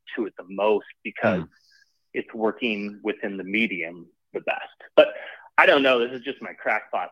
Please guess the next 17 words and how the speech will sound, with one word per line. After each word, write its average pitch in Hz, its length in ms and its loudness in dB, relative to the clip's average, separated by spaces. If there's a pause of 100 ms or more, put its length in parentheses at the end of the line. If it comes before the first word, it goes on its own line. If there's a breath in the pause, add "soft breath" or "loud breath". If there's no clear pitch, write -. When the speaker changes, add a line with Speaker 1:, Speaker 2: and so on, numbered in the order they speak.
Speaker 1:
theory. 135 220 -2
I'm 110 140 -6
interested 156 520 -4 (200)
to 127 60 -6
hear 123 160 -4
what 120 100 -10
you 123 100 -8
guys 123 160 -4 (140)
think 151 180 -8
about 107 240 -4
it 104 120 -12
'cause 113 120 -14
it 107 80 -18 (100)
sounds 135 200 -4
like 113 140 -8
you've 107 140 -16
had 101 240 -4